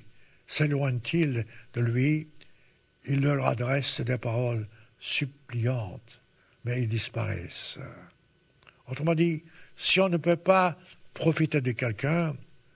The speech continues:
on s'éloigne de lui. D'une façon générale, une,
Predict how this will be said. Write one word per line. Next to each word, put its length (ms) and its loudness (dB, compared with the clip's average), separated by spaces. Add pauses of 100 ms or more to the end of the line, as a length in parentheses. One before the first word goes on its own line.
(960)
on 120 -2
s'éloigne 540 0
de 80 -2
lui. 380 -8 (920)
D'une 200 2
façon 280 -2
générale, 580 0 (540)
une, 340 4